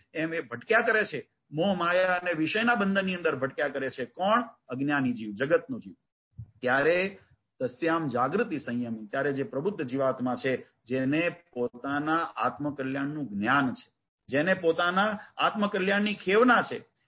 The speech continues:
અને એવો જીવાત્મા ત્યારે એના માટે જાગૃત છે. શેના માટે જાગૃત છે? એટલે એના માટે દિવસ સમાન છે. એ ભલે દુનિયાને માટે રાત્રિ સમાન હોય, પણ એ સંયમી માણસ એ પોતાના, કારણ કે આ જ સંસારની અંદર બધાય છે,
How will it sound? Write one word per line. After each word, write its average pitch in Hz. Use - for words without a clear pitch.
અને 196
એવો 208
જીવાત્મા 180
ત્યારે 160
એના 156
માટે 185
જાગૃત 135
છે. -
શેના 180
માટે 190
જાગૃત 170
છે? 190
એટલે 160
એના 170
માટે 180
દિવસ 156
સમાન 139
છે. -
એ 113
ભલે 165
દુનિયાને 160
માટે 151
રાત્રિ 131
સમાન 131
હોય, 139
પણ 139
એ -
સંયમી 147
માણસ 135
એ 135
પોતાના, 127
કારણ 165
કે 185
આ 180
જ 226
સંસારની 247
અંદર 247
બધાય 208
છે, -